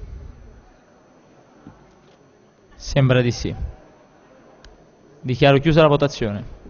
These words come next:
Trentasei favorevoli, duecentodiciassette contrari, la Camera respinge. Dodici punto cinquanta. Adesso i pareri, eh, per, sugli emendamenti riferiti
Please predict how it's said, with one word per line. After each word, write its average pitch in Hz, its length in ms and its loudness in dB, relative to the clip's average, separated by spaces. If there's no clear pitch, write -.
Trentasei 135 460 0
favorevoli, 156 460 6
duecentodiciassette 143 800 0
contrari, 147 440 2
la 143 120 2
Camera 139 300 -2
respinge. 120 600 -6
Dodici 139 360 -4
punto 160 240 0
cinquanta. 147 760 -4
Adesso 143 420 2
i - 20 2
pareri, 160 500 2
eh, 131 380 0
per, 123 160 0
sugli 135 220 0
emendamenti 135 560 2
riferiti 127 600 0